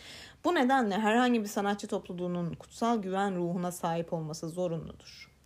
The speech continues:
Yaratıcılığımızı çağırdığımız zaman yüce yaratanı çağırıyoruz demektir. Bu yaratıcı gücün yaşamları değiştirme, yazgıları gerçekleştirme, hayalleri yanıtlama niteliği vardır.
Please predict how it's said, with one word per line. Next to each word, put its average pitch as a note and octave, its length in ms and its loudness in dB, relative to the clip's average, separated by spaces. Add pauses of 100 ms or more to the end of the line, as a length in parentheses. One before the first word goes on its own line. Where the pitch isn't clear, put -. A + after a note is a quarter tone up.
Yaratıcılığımızı F#3 880 0
çağırdığımız F#3 640 0
zaman G3+ 360 -2 (380)
yüce G#3+ 260 4
yaratanı F3+ 500 4
çağırıyoruz D3+ 720 -4
demektir. - 560 -14 (380)
Bu A3 100 4
yaratıcı F#3+ 540 2
gücün F#3+ 380 -4
yaşamları F#3+ 680 -2
değiştirme, G#3+ 720 -6 (180)
yazgıları F3 520 4
gerçekleştirme, F#3 1080 -2
hayalleri F3+ 580 4
yanıtlama E3 560 0
niteliği F3 460 -4
vardır. D3+ 500 -8